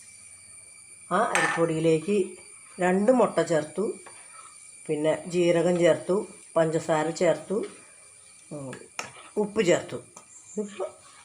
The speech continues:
മാവ് റെഡി ആയിട്ടുണ്ട്. ഇനി നമുക്ക് ച-, തീ കത്തിച്ച് ചട്ടി വെച്ച്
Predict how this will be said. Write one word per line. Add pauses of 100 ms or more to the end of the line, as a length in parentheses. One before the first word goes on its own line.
(720)
മാവ്
റെഡി
ആയിട്ടുണ്ട്.
ഇനി
നമുക്ക് (680)
ച-,
തീ
കത്തിച്ച്
ചട്ടി
വെച്ച്